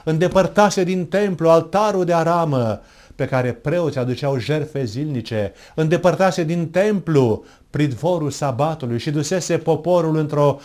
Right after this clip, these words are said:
stare deplorabilă din punct de vedere moral. Ținând cont de moștenirea lăsată de tatăl său Ahaz, caracterul lui Ezechia se remarcă cu atât mai mult,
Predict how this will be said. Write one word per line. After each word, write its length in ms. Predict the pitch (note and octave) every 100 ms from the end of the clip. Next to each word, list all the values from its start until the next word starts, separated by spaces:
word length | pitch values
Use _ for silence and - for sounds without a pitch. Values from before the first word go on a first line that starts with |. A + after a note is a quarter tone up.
| -
stare 600 | - - G3 F3+ F3 E3 D3+
deplorabilă 1160 | B2 G#3 F#3 F#3 D3 F3 F3 C3+ B2 A#2+ G#2+ - -
din 240 | C#3 C#3+
punct 400 | C#3 D3+ D#3+ D3+
de 80 | B2
vedere 600 | A#2+ A#2 A#2+ A#2 A2 G#2+ -
moral. 680 | A2+ G#2+ G#2+ G2+ F#2 F2+ _ _ _ _ - - -
Ținând 300 | D3+ E3 D#3+
cont 260 | D#3+ D#3+
de 320 | C#3 C#3+ D3 C3+
moștenirea 680 | C#3 E3 - D3+ F#3+ F#3+ C#3
lăsată 380 | C3+ D#3+ D#3 C3+
de 140 | B2+
tatăl 460 | - F#3+ G3 D3+ B2+
său 280 | - C3+
Ahaz, 600 | B2+ - C3+ B2+ G#2 F2 - - - _
caracterul 720 | A#2+ A2 G#2 - F3+ G#3 F3
lui 100 | E3+
Ezechia 760 | D3+ D3+ D3+ D#3 D3 C3 A2 - -
se 180 | - E3+
remarcă 840 | E3 D#3 F3 F#3 D3+ D3 C3 A2 - _ _ _ _
cu 120 | -
atât 300 | F3+ D#3+ B3+
mai 200 | F#3 D#3+
mult, 400 | C#3+ D#3 D3 A2+